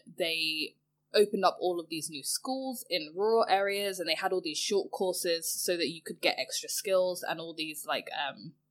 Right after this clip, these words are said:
they're called, like, yeyu in Chinese, but I never know how to say that. It's kind of like after work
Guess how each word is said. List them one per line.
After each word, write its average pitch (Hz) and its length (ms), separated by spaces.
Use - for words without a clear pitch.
they're - 100
called, - 160
like, 156 240
yeyu 151 540
in 156 260
Chinese, 143 440
but - 80
I 156 40
never 156 200
know 147 160
how 143 100
to - 80
say 160 200
that. 131 120
It's 143 120
kind 175 180
of 156 40
like 151 240
after 165 360
work 156 320